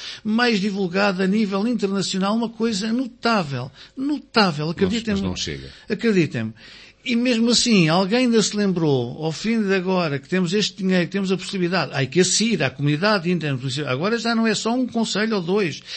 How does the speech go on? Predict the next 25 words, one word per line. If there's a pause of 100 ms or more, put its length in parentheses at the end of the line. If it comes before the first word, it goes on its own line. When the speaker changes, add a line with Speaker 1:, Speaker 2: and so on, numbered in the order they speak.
(140)
Speaker 1:
é
a
comunidade
toda
Speaker 2:
Claro.
Speaker 1:
que
se, (300)
que
entende
que
é
um
projeto
prioritário
a
defesa
do
avanço
da
água
salgada (320)
sobre
os
terrenos
agrícolas.